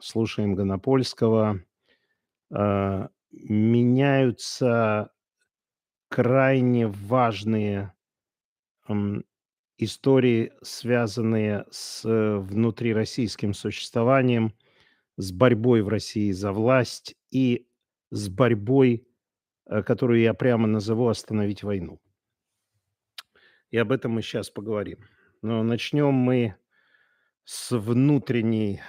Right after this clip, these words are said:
э, российской жизни, с происшествия, которое сегодня стало сенсацией, и которое, если вы видели название моего стрима,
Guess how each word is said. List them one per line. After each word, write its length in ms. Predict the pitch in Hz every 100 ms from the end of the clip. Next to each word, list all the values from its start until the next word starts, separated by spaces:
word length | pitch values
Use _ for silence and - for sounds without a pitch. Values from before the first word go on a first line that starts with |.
| -
э, 320 | - 104 98 101
российской 540 | 107 - 110 - 113
жизни, 680 | 107 139 170 131 123 107 95
с 120 | -
происшествия, 720 | - 101 92 127 135 - 107
которое 360 | 92 92 101 95
сегодня 440 | - 101 98 101
стало 320 | 98 - 104 95
сенсацией, 880 | - 101 - 131 - - 104 95 _ _ _ _ _ _ _ _ _ _ _
и 240 | 107 104 101
которое, 1400 | - 104 - 120 117 113 110 107 104 104 101 101 101 -
если 280 | - 98 -
вы 120 | 107 113
видели 360 | 127 113 104
название 680 | 92 101 95 113 120 110 101
моего 600 | 101 98 98 104 98 87 -
стрима, 640 | - - 127 131 127 120